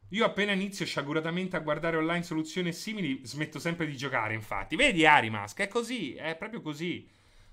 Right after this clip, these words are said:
Eh. Verissimo questa cosa sugli open world, quella mania di voler far tutte le missioni, ci si dimentica anche della trama principale. Giovanni, diglielo te, diglielo te, Giovanni. Eh...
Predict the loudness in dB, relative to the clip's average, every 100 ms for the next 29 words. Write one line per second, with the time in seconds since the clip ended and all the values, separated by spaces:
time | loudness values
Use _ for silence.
0 | -16 -4 -2 -2 -8 _ _ _ _ _
1 | _ _ _ _ -20 -20 _ _ _ _
2 | _ _ _ _ _ 2 2 2 -2 -2
3 | -2 -2 -2 -2 -2 -2 0 0 0 -2
4 | -2 -2 -2 -2 -2 -2 -6 -8 -10 -6
5 | -4 -4 -4 -6 -6 -6 -8 -6 -6 -6
6 | -4 -4 -4 -4 -4 -6 -8 -10 -10 -8
7 | -6 -4 0 4 6 4 2 -2 0 2
8 | 0 0 0 0 0 -2 -8 -12 -14 -6
9 | -2 0 0 -2 -4 -4 -4 -2 0 0
10 | 0 -6 -10 -10 -14 -10 0 0 2 -2